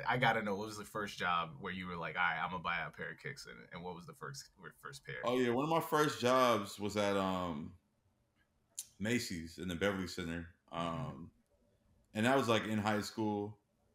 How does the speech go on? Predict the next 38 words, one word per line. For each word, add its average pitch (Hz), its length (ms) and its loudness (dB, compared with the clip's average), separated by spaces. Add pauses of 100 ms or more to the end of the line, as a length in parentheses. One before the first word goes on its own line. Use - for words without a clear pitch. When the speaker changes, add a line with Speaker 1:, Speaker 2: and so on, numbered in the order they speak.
Speaker 2:
Um, 92 720 -6 (400)
I 127 100 -2
bought 196 160 2
a 127 80 4
lot 120 160 2
of 92 120 -6
clothes 143 460 0
at 160 120 -4
that 156 180 -2
time, 165 460 -2
especially 117 400 -2
just 104 140 -6
'cause 107 100 2
I 95 40 2
was 85 80 -2
working 95 220 0
at 110 60 2
a 107 80 -2
clothing 113 280 -2
store. 123 480 -6 (180)
Speaker 1:
Mm-hmm. 92 300 -10
Speaker 2:
Sneaker-wise, 208 680 0
I'm 226 80 -6
trying 240 200 -2
to - 60 -10
think, - 160 -6
what 185 120 -4
sneaker? - 460 -8
Oh, 156 240 10
you 131 120 4
know 156 160 6
what? 170 320 6 (640)
I 127 80 -4
know 123 140 2
exactly 110 420 4
what 95 100 -2
it 87 80 -2
was. 87 360 -10